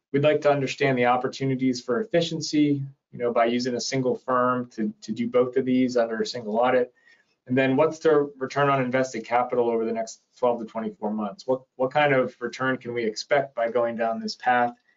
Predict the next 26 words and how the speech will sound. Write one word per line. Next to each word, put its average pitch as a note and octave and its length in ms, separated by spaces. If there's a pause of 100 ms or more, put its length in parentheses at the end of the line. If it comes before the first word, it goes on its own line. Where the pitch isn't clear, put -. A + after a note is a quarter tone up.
(180)
Is A#2+ 140
it A#2+ 60
gonna A#2+ 180
make A2+ 240
sense A2+ 640
financially?" A2 640 (1080)
So - 120
some E3+ 220
of E3+ 40
the E3 80
expected D3+ 480
benefits D#3 500
there, D3+ 300
we've C#3+ 160
talked C#3 280
about C3 300
some C#3 140
of C3+ 60
these C3 180
already, B2+ 400
you B2 180
know, A2+ 120
building B2 320
a A#2+ 140
competitive A#2+ 520
advantage, D3 840